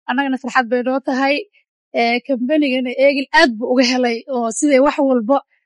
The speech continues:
meesha wuxuu yidhi wixii laga sameyn lahaa waaba ma aragta, waaba mid dad u diyaarsan,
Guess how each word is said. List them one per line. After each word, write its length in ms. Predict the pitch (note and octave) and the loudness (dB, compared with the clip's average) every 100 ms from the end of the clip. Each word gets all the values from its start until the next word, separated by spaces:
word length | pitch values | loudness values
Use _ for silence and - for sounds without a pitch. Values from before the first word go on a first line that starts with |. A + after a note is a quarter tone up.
| - | -4
meesha 320 | B3+ C#4 C#4 | 0 2 2
wuxuu 180 | C#4 C#4+ | 0 0
yidhi 280 | C4+ B3+ B3 - _ _ - | 0 0 -2 -6 _ _ -2
wixii 320 | D4 D#4+ D#4 | 2 4 4
laga 220 | C#4 D4 | 4 2
sameyn 420 | C#4+ C#4+ B3+ C4+ C#4 | 0 -2 0 0 0
lahaa 400 | A#3 B3+ A#3+ A3+ | 0 0 0 0
waaba 340 | B3+ B3+ A#3 | 0 -2 -4
ma 100 | B3+ | -4
aragta, 360 | C4+ B3+ A#3+ C4+ | -2 -2 -4 -4
waaba 260 | B3+ B3 B3 | -2 -2 -2
mid 160 | C4 A3 | -4 -2
dad 140 | D#4 | -2
u 100 | D4+ | -2
diyaarsan, 520 | A3+ C4 B3+ - F4 | -4 -4 -4 -4 -4